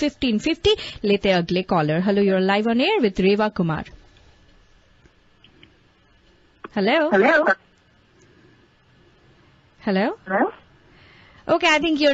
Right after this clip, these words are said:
Speaker 1: radio is on। Please, यहाँ पे कॉल करने से पहले अपना रेडियो का वॉल्यूम डाउन कर दीजिए। That will be really wonderful।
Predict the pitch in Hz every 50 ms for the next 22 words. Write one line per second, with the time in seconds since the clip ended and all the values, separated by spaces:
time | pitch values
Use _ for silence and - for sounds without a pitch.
0 | 254 269 277 277 277 285 285 269 262 226 240 220 233 254 277 269 269 277 294 311
1 | 311 277 233 233 220 226 226 233 233 240 226 233 214 214 214 - 220 220 226 226
2 | 254 240 - 240 254 277 285 285 - 330 339 311 262 339 370 381 349 339 320 294
3 | 302 294 277 233 247 240 240 247 240 226 220 208 214 220 220 - 220 214 208 220
4 | 214 202 214 214 202 185 185 190 196 - - 196 190 180 190 185 175 180 180 180
5 | 180 170 170 165 170 170 180 - - 294 349